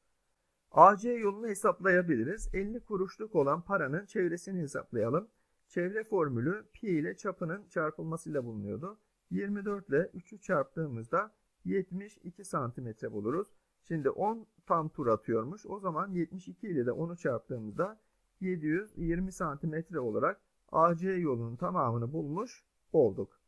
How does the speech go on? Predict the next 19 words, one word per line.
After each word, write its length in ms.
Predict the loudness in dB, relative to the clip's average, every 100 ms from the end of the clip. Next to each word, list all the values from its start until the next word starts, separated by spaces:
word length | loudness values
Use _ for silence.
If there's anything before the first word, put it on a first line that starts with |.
| _ _ _ _ _ 6
B 300 | 8 8 6
D 60 |
yolunun 520 | 2 2 0 -2 -6 -4
uzunluğu 560 | -6 -6 -6 -4 0
da 60 | 0
arkadaşlar, 560 | 0 -2 0 0 0
e, 300 | 0 0 2
A 260 | 4 2 2
C 120 | 2
yolunun 380 | 2 0 -4 -8
uzunluğuna 540 | -8 -8 -8 -6 -4
eşitti. 420 | -4 -6 -8 -8 -2
Burası 320 | -2 -2 0
da 100 | 0
yedi 260 | 0 -2
yüz 240 | -4 -4 -4
yirmi, 380 | -4 -4 -8 -12 _ _ _
e, 200 | -4 -2
santimetredir. 1000 | -2 -4 -2 -2 -4 -2 -4 -2 -4 -6